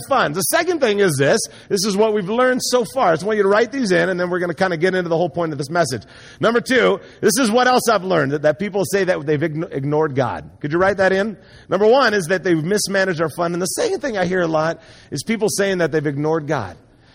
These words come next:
Now, God, listen to me, folks. This is important for you. God,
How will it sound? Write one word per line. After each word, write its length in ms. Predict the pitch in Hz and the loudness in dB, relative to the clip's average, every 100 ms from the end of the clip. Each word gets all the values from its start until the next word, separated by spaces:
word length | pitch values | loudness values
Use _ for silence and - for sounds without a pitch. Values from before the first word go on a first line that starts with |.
| - | -8
Now, 320 | 214 220 202 - - 131 | -4 -2 -4 -8 -16 -2
God, 560 | 214 233 294 320 240 - | -2 0 0 0 -2 -6
listen 240 | 247 294 | -4 -2
to 60 | 285 | 0
me, 100 | 240 | 0
folks. 340 | 180 160 160 - - - | 2 2 0 -4 -8 -6
This 120 | 208 | -4
is 80 | 233 | -2
important 400 | 277 - 240 185 | 0 2 2 2
for 80 | 156 | -2
you. 160 | 127 92 - - 135 | -4 -6 -18 -12 0
God, 580 | 214 247 285 330 349 | 4 4 4 4 0